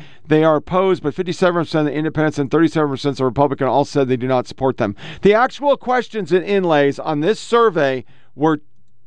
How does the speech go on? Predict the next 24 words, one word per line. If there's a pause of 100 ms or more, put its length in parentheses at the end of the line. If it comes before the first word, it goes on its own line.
(360)
drag (340)
performances, (340)
not (360)
drag (180)
story
hour.
That's
totally (200)
different. (2250)
N
B
C
has
done
no
less
than
a
dozen,
and
this
is
one
underscore,